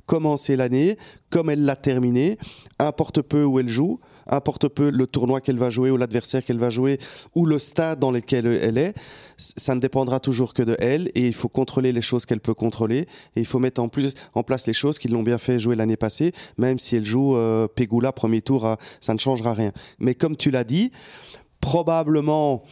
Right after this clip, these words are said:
qu'elle va gagner moins de matchs parce qu'elle va jouer les meilleures joueuses du monde, ça c'est certain. Mais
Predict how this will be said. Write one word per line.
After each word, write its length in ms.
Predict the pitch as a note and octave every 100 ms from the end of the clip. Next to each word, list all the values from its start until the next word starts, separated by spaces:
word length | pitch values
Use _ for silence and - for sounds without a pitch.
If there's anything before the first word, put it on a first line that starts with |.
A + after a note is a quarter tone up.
| - _
qu'elle 140 | - B2+
va 100 | B2+
gagner 280 | B2 B2+ C3
moins 240 | C3 B2+
de 60 | C3+
matchs 280 | D3+ F3 -
parce 220 | C3+ -
qu'elle 140 | B2+
va 120 | A#2 B2
jouer 200 | B2 B2
les 100 | A#2+
meilleures 300 | B2+ B2+ A2+
joueuses 300 | A#2 A#2 G2
du 100 | G#2+
monde, 340 | A#2 G#3+ B3 - - -
ça 200 | - C#3+
c'est 160 | -
certain. 500 | B2+ A#2+ - B2 D3+ G3 - -
Mais 380 | B2+ C#3+ F3+ G3